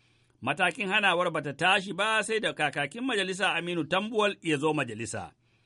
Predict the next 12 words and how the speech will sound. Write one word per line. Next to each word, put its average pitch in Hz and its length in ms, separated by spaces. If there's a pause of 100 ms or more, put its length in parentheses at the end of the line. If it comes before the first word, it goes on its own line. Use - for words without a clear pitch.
(640)
Majiyoyi 269 420
sun 269 140
shaida 247 300
mana 233 180
cewa 196 340
yunkurin 233 580
shi 247 180
ne 214 120
a 175 200
hana 214 360
shi 202 140
shiga 180 680